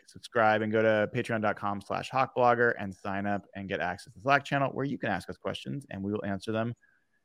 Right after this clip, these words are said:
every week. So Braxton asks, "With Boye Mafe catching eyes in training camp and expecting to have a big sophomore season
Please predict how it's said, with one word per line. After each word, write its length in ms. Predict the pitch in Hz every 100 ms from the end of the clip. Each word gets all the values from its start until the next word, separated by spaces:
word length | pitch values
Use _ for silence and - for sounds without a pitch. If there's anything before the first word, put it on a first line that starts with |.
| _ _
every 460 | 147 147 127 139 143
week. 640 | 175 151 190 - - - _ _ - _ _ _ _ _ _ _ _ _
So 760 | - - 208 190 131 156 220 208 - _ _ _ _ _ _ -
Braxton 680 | 139 151 185 202 - 113 -
asks, 680 | 87 85 131 - - - - _ _ _
"With 220 | 123 113
Boye 300 | 104 139 170
Mafe 500 | 147 117 117 120 104
catching 320 | 95 110 - 120
eyes 220 | 110 107
in 80 | 104
training 300 | 107 104 98
camp 260 | 98 90
and 80 | 95
expecting 460 | 90 - 113 - 117
to 40 |
have 140 | 104 101
a 60 |
big 260 | 90 107 107
sophomore 480 | 113 101 - 98 92
season 920 | - 123 123 101 85 80 90 131